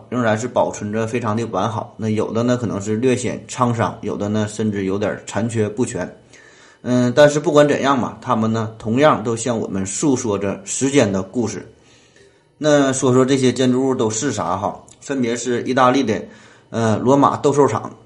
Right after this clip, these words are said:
亚历山大地下陵墓、中国的万里长城、这个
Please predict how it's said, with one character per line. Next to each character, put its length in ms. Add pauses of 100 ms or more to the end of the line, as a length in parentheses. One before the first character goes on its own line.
(180)
亚 180
历 140
山 240
大 260
地 160
下 220
陵 120
墓、 360
中 160
国 120
的 260
万 180
里 100
长 220
城、 200 (320)
这 140
个 240